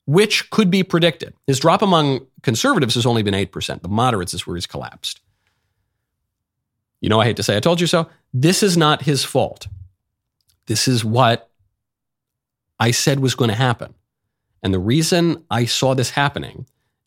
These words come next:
is because Ron DeSantis's lane in the race, his only lane in this race, is to be the anti-Trump candidate,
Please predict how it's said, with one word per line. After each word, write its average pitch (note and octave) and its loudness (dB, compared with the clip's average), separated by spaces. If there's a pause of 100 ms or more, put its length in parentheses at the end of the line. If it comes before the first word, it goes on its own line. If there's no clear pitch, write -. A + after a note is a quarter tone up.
(120)
is G#2+ 0
because E2+ -2 (1040)
Ron C3+ 2
DeSantis's D#3+ 0
lane B2+ 0
in C#3+ 0
the C3+ 2
race, A#2+ -2
his A#2+ -2 (140)
only F3 2
lane D#3+ 2
in G2 -2
this A2+ -2
race, - -4 (540)
is A#2+ 0
to - -2
be G#2+ -2
the A2 -2
anti-Trump G#2 -4
candidate, G#1+ -14